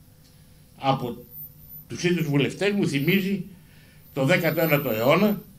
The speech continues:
όταν η εξέλιξη των εκλογών γινότανε από τους βουλευτές τους ίδιους. Και έρχομαι...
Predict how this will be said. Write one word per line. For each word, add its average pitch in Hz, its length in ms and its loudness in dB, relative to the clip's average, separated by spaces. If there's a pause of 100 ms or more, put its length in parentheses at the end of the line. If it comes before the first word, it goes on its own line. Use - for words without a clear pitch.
(140)
όταν 170 260 -2
η 143 40 2
εξέλιξη 160 540 2
των 123 160 -4
εκλογών 120 600 2 (320)
γινότανε 170 680 -2 (240)
από 165 240 2
τους 131 100 -2
βουλευτές 147 560 0 (160)
τους - 180 -8
ίδιους. 139 320 -2 (3750)
Και 190 80 -2
έρχομαι... 180 540 0